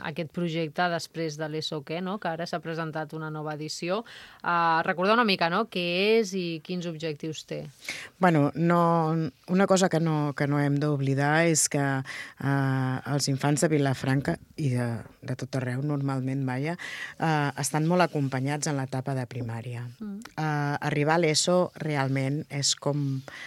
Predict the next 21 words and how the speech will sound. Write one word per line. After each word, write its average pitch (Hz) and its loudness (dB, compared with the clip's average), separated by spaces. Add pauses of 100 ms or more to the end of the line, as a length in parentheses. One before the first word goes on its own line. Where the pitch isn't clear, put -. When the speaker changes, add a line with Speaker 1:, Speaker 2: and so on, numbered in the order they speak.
(640)
Speaker 2:
com 143 0
un 139 0
precipici, 147 0
no? 135 -4
De, 139 -2 (540)
«Tinc 165 -2
que 156 0
canviar 151 2
cap 139 0
a 139 2
l'institut, 139 0 (800)
eh, 151 -2
estaré 147 2
més 139 4
sol, 147 2
estaré 151 0
més 147 0
acompanyat, 139 -2
perdo 147 0
els 160 -2
amics, 131 -4